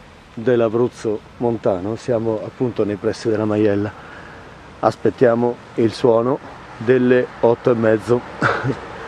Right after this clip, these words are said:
Da qui, decisamente distante, si riesce a vedere una enorme, <laughs> una enorme campana posta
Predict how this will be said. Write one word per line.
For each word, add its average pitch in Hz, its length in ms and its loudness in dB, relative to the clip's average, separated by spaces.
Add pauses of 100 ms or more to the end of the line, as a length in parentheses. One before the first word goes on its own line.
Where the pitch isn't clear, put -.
(220)
Da 131 200 6
qui, 196 340 4 (380)
decisamente 135 720 4
distante, 156 720 2 (640)
si - 200 2
riesce 131 460 4 (120)
a 117 120 2
vedere 123 520 6 (1500)
una 139 340 4 (100)
enorme, 127 640 4 (580)
<laughs> - 640 -2
una 139 220 6
enorme 131 760 2
campana 113 640 2 (460)
posta 127 460 2